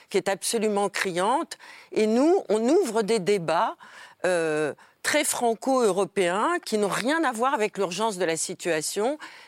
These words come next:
ni avec, euh, ce à quoi nous sommes confrontés politiquement, idéologiquement, et je vais utiliser un gros mot, moralement. Moralement. Alors, il y a quelques semaines, c'était une petite musique comme ça,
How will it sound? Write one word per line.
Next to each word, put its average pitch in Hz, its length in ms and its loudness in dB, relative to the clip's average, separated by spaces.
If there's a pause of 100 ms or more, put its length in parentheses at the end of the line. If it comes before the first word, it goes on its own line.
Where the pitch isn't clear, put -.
ni 208 200 2
avec, 233 500 -2
euh, 185 100 0
ce - 180 -2
à 202 120 2
quoi 262 220 -2
nous 208 140 -2
sommes 185 280 -4
confrontés 220 840 -2 (320)
politiquement, 240 800 -2 (100)
idéologiquement, 220 960 0
et 185 80 -2
je 175 120 -4
vais 196 120 2
utiliser 196 360 -4
un 175 100 -2
gros 156 200 -2
mot, 196 220 0 (320)
moralement. 175 1200 -4 (380)
Moralement. 185 640 0 (340)
Alors, 202 300 0
il 175 60 -10
y 240 40 2
a 262 60 0
quelques 262 360 -2
semaines, 240 420 -2
c'était 254 300 -4
une 254 100 -4
petite - 360 -4
musique 269 500 0
comme 220 180 -2
ça, 202 300 -4